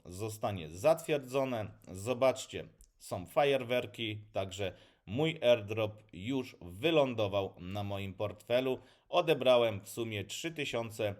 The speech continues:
dziewięćset dwadzieścia sześć tokenów. No i ostatnim krokiem w tej misji będzie bid on N F T,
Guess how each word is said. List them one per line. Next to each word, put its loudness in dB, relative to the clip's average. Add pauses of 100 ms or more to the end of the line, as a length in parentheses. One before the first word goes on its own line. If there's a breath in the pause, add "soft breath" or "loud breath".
(100)
dziewięćset -4
dwadzieścia 0
sześć -4
tokenów. -2 (380 loud breath)
No -4
i 2
ostatnim 2 (100)
krokiem 0
w -20
tej 0
misji -4
będzie 2 (600 soft breath)
bid -4
on 0
N 0
F -4
T, -8